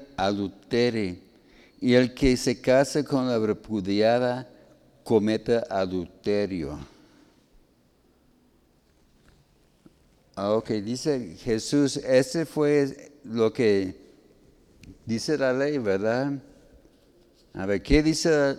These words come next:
la ley? Bueno, vamos a, al principio, ahí, ahí en Deuteronomio, capítulo veinticuatro, vamos a ver los versos uno a cuatro.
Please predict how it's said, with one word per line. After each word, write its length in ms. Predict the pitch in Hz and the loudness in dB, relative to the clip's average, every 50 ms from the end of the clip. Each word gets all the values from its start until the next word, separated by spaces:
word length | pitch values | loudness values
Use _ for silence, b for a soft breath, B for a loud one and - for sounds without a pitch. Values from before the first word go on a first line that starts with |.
| - | -4
la 160 | 117 120 117 | -2 0 0
ley? 400 | 113 113 120 123 123 120 117 113 | 2 2 0 0 0 0 -2 -4
Bueno, 380 | 104 92 104 117 127 139 139 123 | -4 -4 -4 -4 -2 -4 -4 -2
vamos 420 | 110 110 113 123 127 127 127 - | 0 0 0 0 -2 -4 -4 -4
a, 120 | 135 113 - | -6 -8 -8
al 280 | - - 92 95 87 | -6 -6 -4 -4 -4
principio, 840 | - 113 110 104 98 - - 127 123 120 113 120 131 143 151 151 143 | -4 -6 -6 -6 -6 -4 -2 0 0 0 0 -2 -4 -2 -2 0 0
ahí, 200 | 127 113 107 110 - | -2 -2 -4 -4 -2
ahí 180 | 101 98 104 | 0 2 2
en 180 | 113 117 110 104 | 2 2 2 0
Deuteronomio, 1080 | 110 113 110 - 113 113 107 104 98 95 98 104 107 110 120 127 135 147 165 185 180 - - - - _ _ _ _ _ _ - - _ _ _ _ _ _ _ _ _ _ _ _ _ _ _ _ _ _ _ _ _ _ _ _ _ _ _ _ _ _ _ _ _ _ _ _ _ _ _ _ _ _ _ _ _ _ _ b b b b b b b b b b b b b b b b | -2 -2 -4 -4 -8 -4 -2 -2 -2 0 -2 -2 -2 0 -2 -2 -2 -2 -4 -4 -8 -12 -16 -20 -20 _ _ _ _ _ _ -20 -20 _ _ _ _ _ _ _ _ _ _ _ _ _ _ _ _ _ _ _ _ _ _ _ _ _ _ _ _ _ _ _ _ _ _ _ _ _ _ _ _ _ _ _ _ _ _ _ b b b b b b b b b b b b b b b b
capítulo 460 | - 117 - - 127 117 - 143 139 | -4 -4 -2 -2 -4 -2 0 0 0
veinticuatro, 960 | 123 127 123 123 - 120 110 - - - 123 123 127 127 131 143 143 139 139 123 | 2 2 0 0 -2 -4 -6 -6 -2 0 2 2 2 2 0 -2 -2 -2 -2 -2
vamos 400 | - - 117 123 131 127 - 139 | -2 -4 -2 -2 -2 -4 -4 -4
a 40 | |
ver 180 | 120 123 127 127 | -2 -2 -2 -2
los 220 | 135 127 113 104 | -2 -6 -6 -4
versos 540 | - 110 117 117 - - 135 120 - - - - | -2 -2 -2 -2 -2 -4 -4 -4 -6 -8 -8 -6
uno 280 | 120 117 120 127 135 127 | -4 -2 -2 0 0 -2
a 100 | 123 127 | -4 -4
cuatro. 640 | - - 156 156 160 165 156 - 113 95 82 80 | -6 -8 -6 -6 -6 -8 -10 -8 -8 -8 -8 -8